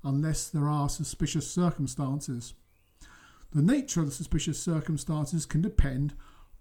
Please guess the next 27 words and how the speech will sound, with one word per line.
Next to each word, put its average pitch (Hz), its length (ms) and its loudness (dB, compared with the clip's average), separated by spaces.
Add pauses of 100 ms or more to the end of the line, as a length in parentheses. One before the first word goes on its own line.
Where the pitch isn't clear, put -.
(120)
on 160 160 4
the 160 160 6
inventiveness 143 800 0 (160)
of 139 100 -2
the 151 80 -2
deceased's 147 480 -2
family, 156 640 0 (160)
friends, 139 480 2
and 151 240 4
neighbours, 175 480 2 (540)
but - 140 4
here 170 280 4
are 165 100 4
some 151 240 0
examples. 147 800 0 (840)
One, 139 500 2 (520)
enfeebled 190 960 2
physical 165 600 0
and 139 180 2
mental 151 360 2
state. - 440 -4 (560)
For 185 140 6
instance, 185 480 0 (260)
medical 156 480 2
evidence 175 400 0 (100)
of 156 140 -2
significant 165 760 0